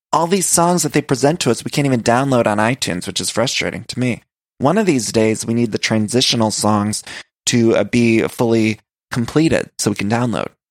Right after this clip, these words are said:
You know, Atlanta's doing great transitional song music work, and I would like to download some of them, and we can't. We just can't. Anyway, we open with seeing Brittany and Jax at home. Jax has a face mask on and a leaf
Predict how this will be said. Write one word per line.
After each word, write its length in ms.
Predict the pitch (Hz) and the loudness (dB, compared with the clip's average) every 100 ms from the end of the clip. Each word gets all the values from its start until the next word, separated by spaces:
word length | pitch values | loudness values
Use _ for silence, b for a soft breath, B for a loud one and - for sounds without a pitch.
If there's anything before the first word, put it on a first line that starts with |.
| - | -4
You 80 | 127 | -2
know, 100 | - | 0
Atlanta's 580 | 123 131 147 170 120 113 | 0 0 2 2 0 0
doing 200 | 104 110 | -2 0
great 240 | 120 - | -2 0
transitional 480 | - 113 117 - 110 | -2 -2 -2 -2 -2
song 380 | - 113 127 110 | 0 0 0 -2
music 340 | 98 80 - | -2 -4 -2
work, 340 | 76 76 - B B _ _ _ | -2 -2 -6 B B _ _ _
and 540 | 117 113 117 113 110 - _ _ _ | 0 2 2 2 -2 -4 _ _ _
I 120 | 123 | 0
would 140 | 127 117 | 2 0
like 140 | 120 | 0
to 80 | 120 | 0
download 440 | 120 131 139 98 | 0 2 0 -2
some 160 | - 110 | -4 -2
of 60 | 110 | 0
them, 180 | 113 - | -2 0
and 120 | 123 | 0
we 100 | 123 | -2
can't. 360 | - 160 - _ _ _ | -2 -4 -6 _ _ _
We 100 | 110 | -8
just 260 | 110 117 - | -6 -6 -6
can't. 360 | 127 110 - - _ - B _ _ | -8 -8 -10 -18 _ -20 B _ _
Anyway, 240 | 127 123 | 0 4
we 160 | 120 123 | 4 2
open 340 | 123 147 151 131 | 0 0 0 2
with 160 | 120 | 0
seeing 360 | - 135 123 120 | 0 0 0 0
Brittany 280 | 127 147 135 | 0 0 0
and 100 | 120 | 2
Jax 320 | 117 117 - | 2 0 -2
at 80 | 110 | 0
home. 220 | 135 131 | 0 2
Jax 320 | 120 143 - | 2 0 -2
has 120 | 110 | -4
a 60 | 90 | -4
face 380 | - 123 - 143 | -2 -2 0 0
mask 340 | 139 131 - | 0 0 0
on 160 | 131 127 | 0 0
and 100 | 107 | -2
a 60 | |
leaf 280 | 95 107 | -2 -2